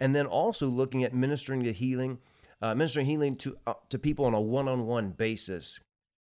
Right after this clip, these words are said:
It's a little bit different. Uh, you're dealing with s-, some different situations. And, and so we're gonna get into those things. It's gonna be really, really good.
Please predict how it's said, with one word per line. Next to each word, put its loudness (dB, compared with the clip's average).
It's -2
a 0
little 2
bit -2
different. 2
Uh, 0
you're 0
dealing 0
with 0
s-, -12
some -2
different -4
situations. -6
And, -4
and -4
so 0
we're 0
gonna 6
get 2
into 2
those 0
things. -2
It's -6
gonna 0
be -2
really, 2
really 2
good. -2